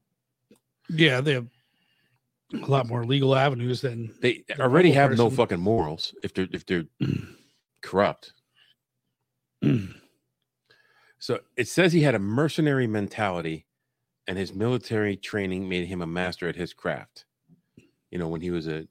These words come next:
Speaker 2: Green Beret in
Speaker 1: When he was
Speaker 2: Vietnam.
Speaker 1: <clears throat> World War Two, Nam. <laughs>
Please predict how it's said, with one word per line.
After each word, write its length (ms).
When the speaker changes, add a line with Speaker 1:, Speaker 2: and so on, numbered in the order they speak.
Speaker 2:
Green 240
Beret 340
in 100
Speaker 1:
When 180
he 60
was 100
Speaker 2:
Vietnam. 720
Speaker 1:
<clears throat> 40
World 260
War 160
Two, 420
Nam. 420
<laughs> 440